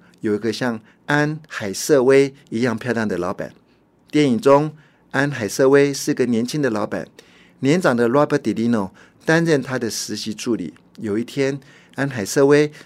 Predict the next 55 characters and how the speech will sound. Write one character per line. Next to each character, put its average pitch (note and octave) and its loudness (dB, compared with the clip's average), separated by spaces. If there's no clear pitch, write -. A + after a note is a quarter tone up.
正 E3+ 2
要 C#3+ 2
出 D3 -2
门， A#2 0
Robert D#3+ 0
De E3+ -2
Niro B2+ 0
从 C3 -4
窗 F3+ -2
外 D#3+ 2
看 C3 -6
到 A#2+ -4
司 A#2+ -8
机 B2+ -4
喝 F3 2
着 D3 2
牛 A#2+ 2
皮 C3 -6
纸 G2+ -6
袋 B2 -4
里 F#2+ -6
面 A2 -4
的 G2 -4
酒。 - -8
Robert A2+ -2
De G2 -6
Niro G#2 -4
就 D3 -2
上 C3 -4
去 A#2+ -6
揭 D3 -2
穿 C3+ -6
司 - -8
机 C3 -6
：“我 G#2 -8
刚 A#2+ -4
才 A2 -4
看 A2 -8
到 A#2 -4
你 G2 -6
在 A2+ -8
喝 B2 -4
酒， G2 -4
你 A#2+ -4
不 A2 -6
可 C#3 -6
以 G#2+ -2
带 A2 -4
老 G2 -4
板。” F2 -10
司 - -4
机 C#3+ 0
不 C#3+ -8
服 A2+ -4
气， - -6